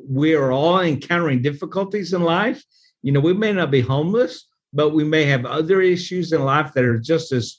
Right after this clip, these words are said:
traumatic to us. And so we need to pray for none, one another. We need to check in with one another. We need to lift one another up.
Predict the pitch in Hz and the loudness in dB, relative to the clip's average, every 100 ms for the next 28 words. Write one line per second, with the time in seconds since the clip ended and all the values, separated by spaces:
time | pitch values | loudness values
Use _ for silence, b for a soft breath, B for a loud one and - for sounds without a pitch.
0 | - 127 123 143 165 147 170 170 185 185 | -6 0 0 2 0 -4 -4 -2 -2 -4
1 | - b b b - 139 131 - 139 139 | -10 b b b -4 -2 0 2 0 2
2 | 143 143 113 - 127 151 156 170 165 160 | 2 0 0 -2 0 0 0 -4 0 0
3 | 160 160 - 139 147 151 147 156 170 175 | 0 -4 -6 -2 0 0 -2 0 -2 -4
4 | B _ 147 151 131 117 - 160 - 165 | B _ -2 0 0 -4 -2 -2 0 0
5 | 165 156 147 147 147 143 143 156 143 147 | 2 2 0 -2 0 0 0 0 0 2
6 | 127 127 160 156 151 139 139 131 127 135 | 2 2 0 -2 -4 -2 -4 -2 0 2
7 | 156 | 2